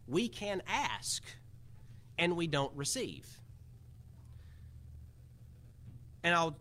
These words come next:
turn it around to kind of give a vivid example of this. You know, it says here, "Because ye ask amiss, that ye may consume it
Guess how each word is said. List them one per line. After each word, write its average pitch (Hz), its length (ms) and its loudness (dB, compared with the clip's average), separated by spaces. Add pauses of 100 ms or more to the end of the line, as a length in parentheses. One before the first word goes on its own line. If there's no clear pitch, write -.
turn 311 240 2
it 269 100 2
around 190 540 6
to 131 500 0 (1400)
kind 220 120 4
of 208 60 2
give 175 100 4
a 143 80 6
vivid 165 280 2
example 135 560 2
of 101 100 -4
this. 107 340 -2
You 156 60 0
know, 131 120 2
it 120 120 0
says 160 280 2
here, 131 320 2
"Because 120 500 0
ye 120 160 0
ask 131 320 0
amiss, 117 420 0
that 107 140 -6
ye 117 140 0
may 123 160 0
consume 151 520 2
it 120 160 2